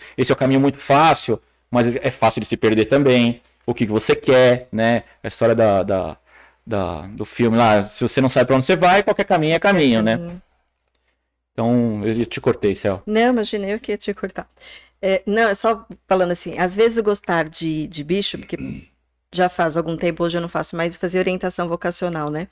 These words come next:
Speaker 1: Boa.
Speaker 2: E, e, e tinha muito essa, né? "Ah, eu adoro animal." Tá, você vai conseguir fazer cirurgia em um animal?
Speaker 1: Você gosta de ver sangue?
Speaker 2: Né? Porque às vezes o gostar de animal
Speaker 1: Uhum.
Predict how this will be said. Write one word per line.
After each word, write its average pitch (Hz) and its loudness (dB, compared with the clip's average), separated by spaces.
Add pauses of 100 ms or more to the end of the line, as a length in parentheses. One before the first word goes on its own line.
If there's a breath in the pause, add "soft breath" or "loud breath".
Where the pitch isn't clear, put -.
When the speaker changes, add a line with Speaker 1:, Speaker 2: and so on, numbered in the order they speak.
Speaker 1:
Boa. 110 -2
Speaker 2:
E, 214 -6 (340)
e, 233 0
e 226 -6 (160)
tinha 277 2
muito 285 0
essa, 175 -2
né? 190 -4
"Ah, 226 2
eu 262 6
adoro 262 4
animal." 247 0 (420 soft breath)
Tá, - -2
você - -12
vai 247 0
conseguir 190 -4
fazer 170 -6
cirurgia 170 -6
em 151 -6
um 147 -8
animal? 156 -6 (480)
Speaker 1:
Você - -4 (200)
gosta 156 0
de 131 2
ver 123 2
sangue? 120 0 (320)
Speaker 2:
Né? 185 0 (300 loud breath)
Porque 214 0
às 214 4
vezes 262 4
o 277 4
gostar 226 2
de 185 0
animal 196 2
Speaker 1:
Uhum. 208 -8